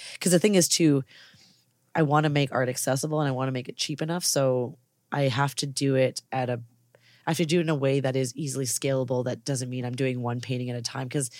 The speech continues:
that's why art's so expensive, is 'cause it, you, it's one person focusing on this piece for, like, forty hours. You know what I mean?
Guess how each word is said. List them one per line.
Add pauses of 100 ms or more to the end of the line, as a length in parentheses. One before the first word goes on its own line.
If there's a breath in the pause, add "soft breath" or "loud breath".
(280 loud breath)
that's
why
art's
so
expensive,
is
'cause
it,
you, (100)
it's
one
person
focusing
on
this
piece
for,
like,
forty
hours.
You
know
what
I
mean?